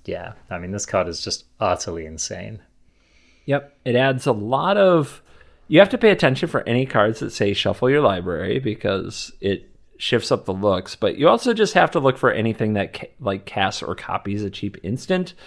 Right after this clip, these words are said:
Speaker 2: So some cards, uh, that you might know and love or hate, Dreadhorde Arcanist.
Speaker 1: Oh,
Speaker 2: That's
Speaker 1: yeah.
Speaker 2: one that people already play.
Speaker 1: Oh, yeah.
Speaker 2: Seagate Stormcaller
Speaker 1: Mm-hmm.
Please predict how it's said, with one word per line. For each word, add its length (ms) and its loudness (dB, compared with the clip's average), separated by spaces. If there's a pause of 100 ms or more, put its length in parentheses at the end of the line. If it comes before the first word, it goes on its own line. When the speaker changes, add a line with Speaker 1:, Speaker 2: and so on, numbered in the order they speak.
(260)
Speaker 2:
So 520 6
some 360 4
cards, 540 4
uh, 220 4
that 180 -2
you 100 0
might 280 -2
know 260 0
and 300 -4
love 280 0
or 180 -2
hate, 340 -2
Dreadhorde 460 2
Arcanist. 720 -4 (800)
Speaker 1:
Oh, 200 0
Speaker 2:
That's 180 2
Speaker 1:
yeah. 100 -2
Speaker 2:
one 300 2
that 420 -2
people 300 4
already 360 6
play. 320 -2
Speaker 1:
Oh, 300 0
yeah. 400 -8
Speaker 2:
Seagate 880 4
Stormcaller 1300 2 (420)
Speaker 1:
Mm-hmm. 500 -8